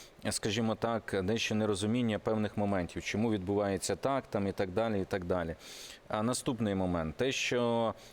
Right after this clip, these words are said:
головнокомандувач, і що мені дуже подобається, що ви бачите, що йде чесна, відверта дискусія. Тобто визнається той факт, що є певні проблеми, тобто є констатація факту, що є певні проблеми на місцях,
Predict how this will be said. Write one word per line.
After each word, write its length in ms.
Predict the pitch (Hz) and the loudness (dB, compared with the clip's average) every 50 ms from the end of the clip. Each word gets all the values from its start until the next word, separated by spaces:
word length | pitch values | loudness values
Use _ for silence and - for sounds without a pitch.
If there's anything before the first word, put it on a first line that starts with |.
| - - | -6 -2
головнокомандувач, 920 | 98 110 127 127 123 127 120 - 139 120 139 156 156 139 131 120 110 - - | 0 0 2 2 2 0 0 0 0 2 2 2 2 2 2 2 2 0 -2
і 40 | |
що 180 | 104 - - 135 | -2 0 0 2
мені 200 | 127 123 120 117 | 2 2 2 2
дуже 240 | 107 117 107 107 110 | 2 2 2 2 0
подобається, 600 | - 117 107 127 156 160 151 127 110 98 113 107 | 0 0 0 0 2 2 2 2 2 0 -2 -2
що 180 | - - 117 | 0 0 2
ви 100 | 110 117 | 2 2
бачите, 460 | 113 107 113 104 95 - 104 - - 92 | 2 2 0 0 -2 -4 -4 -2 -2 -2
що 420 | - - - 113 107 104 104 101 | -2 0 0 2 4 4 4 4
йде 240 | 98 98 98 131 139 | 2 2 2 0 0
чесна, 360 | - - 131 113 - 120 110 | 2 0 0 0 0 0 0
відверта 400 | 107 107 98 104 107 101 - 104 | 0 2 2 2 2 2 0 0
дискусія. 600 | 95 95 92 - - - 85 78 - - - 190 - - - - - - - - - | 0 0 0 0 0 0 -2 -2 -2 -6 -8 -10 -12 -16 -20 -20 -20 -20 -20 -18 -4
Тобто 320 | - 220 208 - - 226 - | -2 -2 -2 0 0 2 2
визнається 1080 | 208 247 107 127 127 127 123 127 123 101 - - - - 92 87 85 85 85 85 87 85 - | 4 2 2 2 2 2 2 2 2 2 2 0 -2 0 2 2 2 2 2 0 0 -2 0
той 160 | - 113 107 | 0 0 0
факт, 300 | 95 - - 104 95 85 | 0 0 0 -2 0 -2
що 180 | - - - 104 | -2 -2 0 0
є 200 | 101 110 113 104 | 2 2 2 0
певні 380 | - - 120 113 101 101 98 | 2 2 2 2 2 2 0
проблеми, 540 | 90 - 107 98 98 123 160 185 196 190 185 185 - - - - - - - - - - | 2 0 0 2 2 2 2 2 2 0 -2 -4 -10 -18 -20 -20 -20 -20 -20 -14 -6 -4
тобто 200 | 147 120 - - | -4 -2 0 0
є 160 | 131 135 135 | 2 2 2
констатація 760 | 113 - 113 104 - - 117 107 - 110 101 92 - - 101 92 | 2 0 -2 -2 0 -2 -2 0 2 0 0 0 2 0 0 2
факту, 380 | - - 98 90 - - 98 | 2 0 -2 -2 -2 -4 -2
що 160 | 90 - - | -2 0 0
є 160 | 117 113 107 98 | 2 2 2 2
певні 320 | - 107 104 98 98 98 | 2 0 2 2 0 0
проблеми 460 | - - 101 90 98 98 95 92 95 | 0 0 0 2 2 2 2 2 2
на 100 | 95 101 | 2 2
місцях, 440 | 104 120 127 - - - 175 185 180 | 0 0 -2 -2 -2 0 0 0 -2